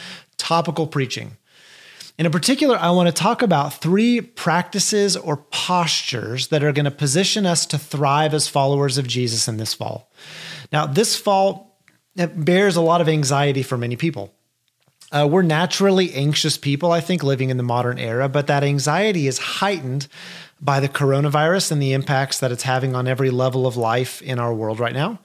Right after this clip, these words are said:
but also by, uh, the presidential election, which is coming up in a few months, and conversations that have been ongoing and heightened in, in our country about race and power. Uh, three practices and postures that set us up for success,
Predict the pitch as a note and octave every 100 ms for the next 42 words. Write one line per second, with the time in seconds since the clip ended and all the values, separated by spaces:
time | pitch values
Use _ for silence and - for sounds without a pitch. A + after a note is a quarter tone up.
0 | - - - E3 - D#3 A#3 - B3+ D#3+
1 | D3+ D3+ D#3 E3 C#3+ C#3 - D#3 D3 D3
2 | D3+ D#3 C3 C3 C3+ E3+ D#3+ C#3+ C#3+ -
3 | D3+ C#3+ C#3+ C#3 C3 C#3 C3+ C3 C#3+ -
4 | D#3+ F3+ A3 G#3 G3 D3 - F#3+ A3 F3
5 | F#3 F3+ F#3 D#3+ D3+ D3 C#3+ D3 D3 C#3+
6 | C#3+ C#3+ C3+ A#2+ C3 C3+ C3+ C3 B2+ B2+
7 | B2+ B2+ - C3 - B2 A#2+ B2 B2 C3
8 | C3 - - A#2+ - A#2 A2 G#2 - -
9 | _ - - - - - C3+ - D#3 G#3
10 | G3+ - F#3 F#3 G3 G#3+ F#3 G3 - C#3
11 | C3 - C#3 C3 A#2+ C3+ - - E3+ F#3+
12 | G3+ - D3 D3 - D3 C3+ - - -
13 | - A3+ C3+ B2+ -